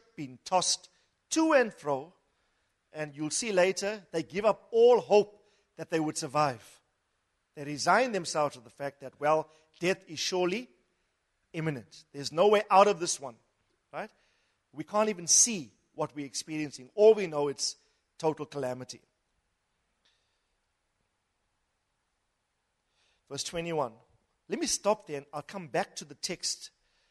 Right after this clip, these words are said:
I want to make a few statements and then come back to the text in a moment.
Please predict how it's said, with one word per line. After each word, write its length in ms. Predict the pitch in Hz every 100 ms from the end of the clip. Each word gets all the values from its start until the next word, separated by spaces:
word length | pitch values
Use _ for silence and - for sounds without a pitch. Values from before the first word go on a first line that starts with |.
| _ _ -
I 40 |
want 100 | 151
to 40 |
make 160 | 147 196
a 60 | 185
few 160 | 190
statements 600 | 165 - 175 175 165 160
and 100 | 131
then 60 | 131
come 180 | 143 139
back 180 | 147
to 100 | -
the 60 | -
text 320 | - 143 -
in 160 | 160 135
a 40 |
moment. 440 | 131 127 117 107